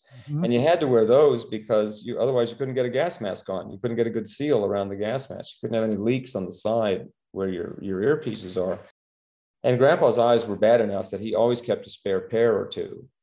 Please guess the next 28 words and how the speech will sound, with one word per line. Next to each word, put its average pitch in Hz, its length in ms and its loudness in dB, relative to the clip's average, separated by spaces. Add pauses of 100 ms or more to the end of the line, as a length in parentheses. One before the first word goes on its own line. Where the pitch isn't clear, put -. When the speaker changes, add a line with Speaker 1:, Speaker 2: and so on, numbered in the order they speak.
Speaker 2:
And 104 300 -4
the 95 40 -8
first 131 320 -2
story 123 260 2
that 107 120 2
I 110 200 0
ever 98 200 -6
heard 104 500 -4 (100)
when 101 160 -6
I 98 60 0
was 95 320 -8
a - 80 -2
little 107 560 2
about 95 240 -4
my 104 180 0
grandfather 107 520 -4
serving 107 460 -2
in 92 120 -12
World 104 220 -4
War 95 220 -2
One 95 320 -4
was 92 180 -12
when 92 140 -8
he 104 120 -8
was 95 200 -10
riding 113 480 0
his 113 220 -8
horse - 500 -2